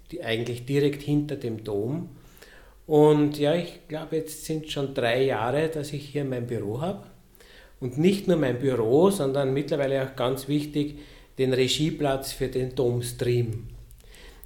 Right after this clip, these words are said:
Und ja, nicht zu vergessen, die Domschneiderei befindet sich auch in dem Gebäude. Der Dom leistet sich eine eigene Schneiderei, die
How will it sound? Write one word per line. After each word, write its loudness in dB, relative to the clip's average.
Und -2
ja, -2
nicht -6
zu -6
vergessen, -2
die -4
Domschneiderei -2
befindet -6
sich -10
auch -10
in -12
dem -6
Gebäude. -6
Der -10
Dom -4
leistet -6
sich -4
eine -4
eigene -2
Schneiderei, 4
die -2